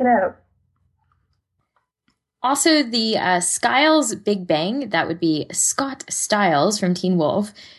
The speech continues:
Speaker 2: is accepting podfics as art, and those signups close on March fifteenth.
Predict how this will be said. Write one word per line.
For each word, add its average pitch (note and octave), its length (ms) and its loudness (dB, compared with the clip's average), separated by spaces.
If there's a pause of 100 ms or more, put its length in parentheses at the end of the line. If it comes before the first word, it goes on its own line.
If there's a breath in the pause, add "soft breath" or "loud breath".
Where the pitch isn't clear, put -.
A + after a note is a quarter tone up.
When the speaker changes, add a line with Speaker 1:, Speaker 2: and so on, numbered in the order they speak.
(180 loud breath)
Speaker 2:
is G#3 240 4
accepting G3+ 480 0
podfics F3+ 540 -4
as E3 200 -2
art, D#3+ 460 0
and F3+ 160 2
those G#3 240 2
signups F3 360 2
close D#3+ 300 2
on D#3 180 -4
March C#3+ 200 2
fifteenth. - 640 -4